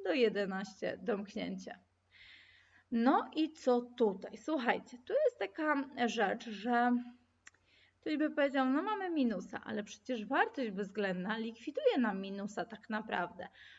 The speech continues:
Czyli ja to sobie mogę tak rozbić, że to by było, że to by było minus trzy czwarte we wartości bezwzględnej i razy wartość bezwzględna xa.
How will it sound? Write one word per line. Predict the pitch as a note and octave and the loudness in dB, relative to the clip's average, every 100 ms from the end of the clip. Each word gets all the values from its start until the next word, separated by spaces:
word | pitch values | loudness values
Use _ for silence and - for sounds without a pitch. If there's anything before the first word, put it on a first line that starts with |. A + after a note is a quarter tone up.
| _ | _
Czyli | - G3+ G3+ | -8 -4 -2
ja | B3 - | -2 0
to | G#4+ | -2
sobie | - A3+ A#3+ | -2 -2 -2
mogę | A3+ D4 D4+ | 0 0 -2
tak | - A#3+ A#3+ | -4 -6 -4
rozbić, | G#3+ G3 F3 F#3+ A#3 A#3 | -2 -2 -4 -8 -8 -8
że | G#3 | -6
to | C#4+ D4+ | -6 -4
by | D4+ | -4
było, | G#3+ C#4 C#4 B3 - _ _ _ _ - | -4 -2 0 -2 -6 _ _ _ _ -12
że | G#3+ | -6
to | G#3+ G#3+ | -4 -4
by | A3 | -4
było | G#3 G#3+ | -2 -2
minus | G3+ A3 D4+ G#4+ D4 A#3+ A#3+ | 0 0 0 0 0 -2 -6
trzy | - - E4 E4 A#3+ | -10 -6 -2 -2 -4
czwarte | - - - G3+ F#3+ G3+ A#3+ | -10 -8 0 2 2 -4 -6
we | G#3+ G#3+ | -6 -6
wartości | A3 G#3+ - - F#3+ | -8 -8 -10 -10 -14
bezwzględnej | G3 G#3 B3+ G4 C5+ - | -12 -6 -4 -4 -6 -6
i | F#4 F#4 | -6 -2
razy | C#4 D4 D4 C4+ C#4 | 0 0 0 0 2
wartość | A#3+ A#3+ A#3+ G3 | 2 0 -4 -10
bezwzględna | - A#3 G#3 G#3+ G#3+ | -10 -6 -4 -4 -4
xa. | A#3 - - - - | -8 -8 -6 -4 -4